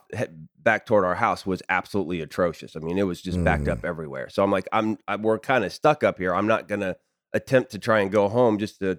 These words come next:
Speaker 1: try and come back up to the airport later, 'cause it would have taken me a good hour or so to get home."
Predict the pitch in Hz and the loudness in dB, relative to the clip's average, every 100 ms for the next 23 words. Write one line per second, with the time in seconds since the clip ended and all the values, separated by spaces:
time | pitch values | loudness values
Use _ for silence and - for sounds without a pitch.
0 | _ 113 98 90 92 82 98 92 _ - | _ -2 0 0 -4 0 0 0 _ -6
1 | 95 _ - 92 92 95 95 82 104 110 | -6 _ -12 -4 -2 -2 -4 -4 -2 0
2 | 92 90 _ _ _ 107 104 104 101 95 | -2 -6 _ _ _ -6 -4 -2 -2 -2
3 | 98 95 95 87 82 110 - 87 92 90 | -4 -2 -4 -4 -2 -2 0 -2 -2 -2
4 | 82 87 78 76 73 90 71 | -6 -8 -8 -10 -8 -6 -8